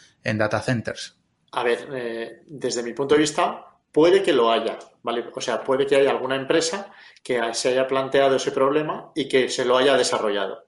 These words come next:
Speaker 2: ¿vale? Eso es lo que quiero decir. Pero que lo hayan las empresas normales, yo creo que no.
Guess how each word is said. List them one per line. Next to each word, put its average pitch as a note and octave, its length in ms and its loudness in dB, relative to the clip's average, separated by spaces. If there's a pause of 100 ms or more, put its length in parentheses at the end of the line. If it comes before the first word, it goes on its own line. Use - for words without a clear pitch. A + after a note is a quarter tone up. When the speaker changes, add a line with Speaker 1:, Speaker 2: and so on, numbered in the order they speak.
Speaker 2:
¿vale? A2+ 320 -8
Eso C3+ 180 -4
es B2 40 -2
lo A#2+ 80 0
que A#2 80 -4
quiero A2 160 2
decir. G#2 340 -4 (560)
Pero A#2+ 360 0
que A#2+ 600 0
lo C3 140 2
hayan F3+ 180 2
las G3 140 -4
empresas F3+ 340 -8
normales, F3+ 600 -2
yo A2+ 140 -8
creo A2 180 -6
que F#2+ 80 -10
no. F#2+ 80 -12